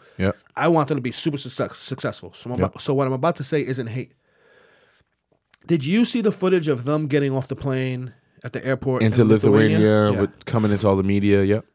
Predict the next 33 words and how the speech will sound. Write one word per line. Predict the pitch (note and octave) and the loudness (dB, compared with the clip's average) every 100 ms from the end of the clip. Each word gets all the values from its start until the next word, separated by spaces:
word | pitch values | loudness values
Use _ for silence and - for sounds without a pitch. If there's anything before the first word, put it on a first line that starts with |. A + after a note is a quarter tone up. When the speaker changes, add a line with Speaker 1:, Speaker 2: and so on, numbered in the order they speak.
| _ | _
Speaker 2:
The | D3+ | -2
dad, | C#3+ E3 F3+ F3 B2+ A2 G#2+ _ _ _ _ _ - | 0 2 4 4 2 -4 -12 _ _ _ _ _ -6
it | C3+ | -4
looked | C#3 D3 E3+ - | 0 2 0 0
like | C3+ | -2
he'd | A2 C#3 | 0 -2
won | B2+ B2+ | 0 -2
an | B2 | -2
N | B2 | -2
B | B2 | -4
A | |
championship. | A#2 C3 G#2+ G2 G2+ - _ - | -2 -6 -6 -10 -12 -14 _ -10
Speaker 1:
Mm-hmm. | F2 F2 | -6 -4
Speaker 2:
Both | C3 B2 | -2 -2
arms | C#3+ C3 | -4 -6
up | C3 | -8
in | B2+ | -10
the | A#2+ | -12
air, | C3+ C3+ C3+ C3 | -10 -10 -10 -10
yeah, | A#2+ C3 C3 C3 B2+ B2 | -8 -8 -6 -6 -8 -12
being | A#2 B2 B2+ | -12 -14 -12
boisterous | B2 B2+ - C3 A#2+ A#2 | -12 -14 -14 -14 -14 -14
and | |
all | A#2+ A#2 | -14 -10
this. | C3+ D3+ _ _ _ _ _ _ | -10 -12 _ _ _ _ _ _
The | C#3+ | -6
two | C3+ - - | -6 -4 4
Speaker 1:
Couldn't | D#3 | 6
even | D3+ - | 6 4
Speaker 2:
kid-, | A3+ | 6
Speaker 1:
see | D3 | 4
his | G#2+ | 4
kids. | - C#3 E2+ D#3 | 2 0 0 -6